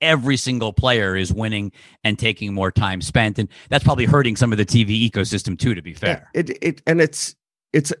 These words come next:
Speaker 2: it's a broader group of players. And you could say, you mentioned
Speaker 1: Yep.
Speaker 2: Among Us. It's that more casual, very social
Speaker 1: Yep.
Speaker 2: game that has,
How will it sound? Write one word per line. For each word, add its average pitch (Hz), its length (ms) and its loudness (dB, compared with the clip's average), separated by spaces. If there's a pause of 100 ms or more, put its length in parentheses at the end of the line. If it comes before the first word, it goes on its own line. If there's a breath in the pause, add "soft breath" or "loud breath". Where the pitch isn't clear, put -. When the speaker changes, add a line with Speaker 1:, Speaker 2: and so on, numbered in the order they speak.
Speaker 2:
it's 143 160 0
a 135 80 6
broader 120 580 4
group 110 460 -4 (240)
of 104 240 -4 (100)
players. 110 480 -2
And 113 180 -4
you 117 100 0
could 131 120 -2
say, 131 100 0
you 127 200 -2
mentioned 123 440 2
Speaker 1:
Yep. 107 60 2
Speaker 2:
Among 104 340 -2
Us. 143 280 -4 (260 loud breath)
It's - 160 -6
that 139 240 2
more 127 300 4
casual, 120 760 0
very 107 300 0
social 117 540 -4
Speaker 1:
Yep. 101 80 -8
Speaker 2:
game 92 340 -4 (400 loud breath)
that 117 260 0
has, 110 720 0